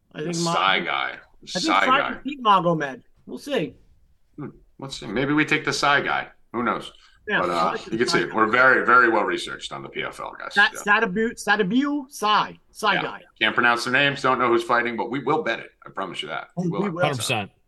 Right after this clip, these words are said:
Speaker 2: Yeah, me and Bill are gonna be grinding for at least twenty-five minutes. Uh,
Speaker 1: Oh,
Speaker 2: on, on,
Speaker 1: definitely.
Speaker 2: may-, maybe fifteen, maybe fifteen. Fifteen minutes. But we're gonna win. We're gonna win. Uh, Evan, final words.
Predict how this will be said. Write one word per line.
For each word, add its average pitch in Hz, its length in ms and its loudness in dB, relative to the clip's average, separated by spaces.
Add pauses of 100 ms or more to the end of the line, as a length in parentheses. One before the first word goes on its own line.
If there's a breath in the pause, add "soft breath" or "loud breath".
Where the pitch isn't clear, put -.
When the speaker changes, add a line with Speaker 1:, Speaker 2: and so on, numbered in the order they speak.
(300)
Speaker 2:
Yeah, 82 240 -6
me 98 100 0
and 107 100 0
Bill 110 140 4
are 82 100 0
gonna 80 140 -4
be 82 120 -8
grinding 87 360 -4
for - 140 -18
at - 80 -16
least 104 260 -6
twenty-five 71 460 -8
minutes. - 420 -16 (160)
Uh, 64 420 -10
Speaker 1:
Oh, - 60 -8 (220)
Speaker 2:
on, 76 160 -12
on, 147 100 -12
Speaker 1:
definitely. 175 360 -10
Speaker 2:
may-, 123 120 4
maybe 123 260 2
fifteen, - 480 -10 (120)
maybe 76 180 -18
fifteen. - 320 -20 (240)
Fifteen 107 320 -8
minutes. - 300 -16 (360)
But 76 200 -10
we're 90 140 -2
gonna 82 120 -4
win. 85 220 -8 (340)
We're 78 140 -12
gonna 78 120 -10
win. 69 120 -14 (360 soft breath)
Uh, 95 640 2 (1160)
Evan, 123 160 4
final 98 220 0
words. 82 180 -6